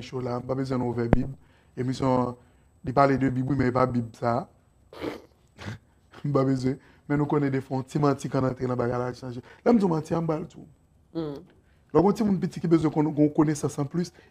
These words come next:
Speaker 1: el poko lè pou l gen. Ou pa bal manti, non, men se kòm kwa ou te bal manti. Ou envèse bagay la bali,
Speaker 2: Mhm.
Speaker 1: paske l poko pare pou sa. Ou gen de fwa gen moun an viv avè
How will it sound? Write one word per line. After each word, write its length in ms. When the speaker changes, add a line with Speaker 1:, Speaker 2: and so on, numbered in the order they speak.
Speaker 1:
el 160
poko 240
lè 160
pou 160
l 80
gen. 240
Ou 80
pa 80
bal 160
manti, 320
non, 160
men 80
se 160
kòm 160
kwa 220
ou 80
te 80
bal 180
manti. 320
Ou 160
envèse 400
bagay 240
la 160
bali, 240
Speaker 2:
Mhm. 320
Speaker 1:
paske 240
l 80
poko 160
pare 320
pou 160
sa. 160
Ou 160
gen 160
de 80
fwa 160
gen 80
moun 240
an 80
viv 160
avè 160